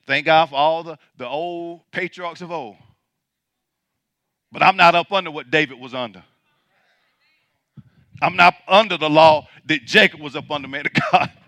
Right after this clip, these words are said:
<laughs> I'm not under what they were under. I'm not under what Jonah was under. So you don't have to preach to me as if I'm still under what Jonah was under,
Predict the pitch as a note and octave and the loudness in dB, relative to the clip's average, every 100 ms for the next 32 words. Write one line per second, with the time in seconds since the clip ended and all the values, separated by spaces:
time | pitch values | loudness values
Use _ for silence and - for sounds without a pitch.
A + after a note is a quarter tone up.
0 | _ _ _ _ - E3+ G#3 F#3 F#3+ A3+ | _ _ _ _ 2 2 6 6 6 4
1 | A3 F3 C#3 _ _ E3 G#3 F3 - _ | 2 -4 -10 _ _ -4 0 0 -2 _
2 | _ C#3+ G#3+ F#3+ F#3 F#3 D#3 G2+ - _ | _ 2 2 2 0 -2 -2 -8 -20 _
3 | _ _ _ _ _ _ _ _ _ _ | _ _ _ _ _ _ _ _ _ _
4 | _ _ - G3+ G#3+ G3+ G#3+ G#3+ F3+ D#3 | _ _ 0 2 6 6 4 2 -2 -6
5 | F#3+ D3 B2 G3+ G3+ F#3 E3 D#3+ F3 C#3 | -8 -10 -6 -6 -4 -8 -8 -2 -2 -2
6 | A2 _ _ _ _ _ _ _ _ _ | -12 _ _ _ _ _ _ _ _ _
7 | _ _ _ _ _ _ _ _ _ _ | _ _ _ _ _ _ _ _ _ _
8 | _ _ _ _ _ _ _ _ _ _ | _ _ _ _ _ _ _ _ _ _
9 | _ _ _ _ _ _ _ _ - G3 | _ _ _ _ _ _ _ _ -12 -10
10 | G3 G3+ F3+ F3+ D#3+ - A#3 B3+ - G3+ | -8 0 0 0 -4 -10 -4 -4 -4 -8
11 | E3 D3+ D3 - - F3+ D#3 A#3 - F#3+ | -6 -6 -8 -10 2 4 4 2 0 -2
12 | F#3+ - G#3+ A3 A#3+ D#3+ A#2+ _ _ _ | -2 -4 -2 0 -2 -4 -16 _ _ _
13 | _ _ E3+ G3+ D#3 G#3+ G3 F#3 E3+ G#3+ | _ _ -10 -10 -4 -2 -2 -4 -4 0
14 | G3 B2 | 0 -2